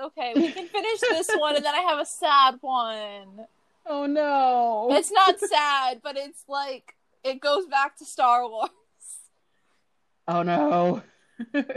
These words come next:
Speaker 1: It's
Speaker 2: Now
Speaker 1: fine.
Speaker 2: <laughs>
Speaker 1: Now you wanna know, right?
Speaker 2: Now I wanna know. Now you may continue.
Speaker 1: Princess Leia.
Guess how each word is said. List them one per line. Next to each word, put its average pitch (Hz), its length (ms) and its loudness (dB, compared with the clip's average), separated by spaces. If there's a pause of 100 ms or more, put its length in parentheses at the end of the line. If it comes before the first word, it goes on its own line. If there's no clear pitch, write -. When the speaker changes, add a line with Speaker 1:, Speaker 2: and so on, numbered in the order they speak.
(200)
Speaker 1:
It's 285 440 -16
Speaker 2:
Now 185 360 0
Speaker 1:
fine. 202 280 -14 (680)
Speaker 2:
<laughs> 214 180 -8 (540)
Speaker 1:
Now 285 180 6
you 302 200 2
wanna 302 260 4
know, 208 240 -6
right? 233 420 -4 (240)
Speaker 2:
Now 233 300 0
I 320 80 6
wanna 269 280 0
know. 185 280 0
Now 190 180 -2
you 208 220 0
may 226 160 0
continue. 208 680 -2 (540)
Speaker 1:
Princess 269 560 -10
Leia. 196 600 -4